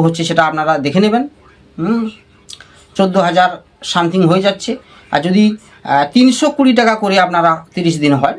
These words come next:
সেক্ষেত্রে একটু কম হবে। আর এটা কিন্তু আট ঘন্টা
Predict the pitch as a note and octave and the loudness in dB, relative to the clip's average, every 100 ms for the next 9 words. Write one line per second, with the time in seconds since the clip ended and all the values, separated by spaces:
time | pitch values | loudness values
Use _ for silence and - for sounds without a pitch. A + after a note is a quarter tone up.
0 | - - A3 G#3+ A3 G#3 G3+ - D#3+ C#3+ | -6 -2 0 0 -2 -4 -4 -2 0 0
1 | C3+ - - _ _ _ _ _ _ _ | -2 -2 -6 _ _ _ _ _ _ _
2 | _ _ _ - - - - G3 A3+ B3+ | _ _ _ -20 -20 -16 -4 0 0 2
3 | C4+ A3 B3 G#3 G#3+ | 2 2 -2 -2 -2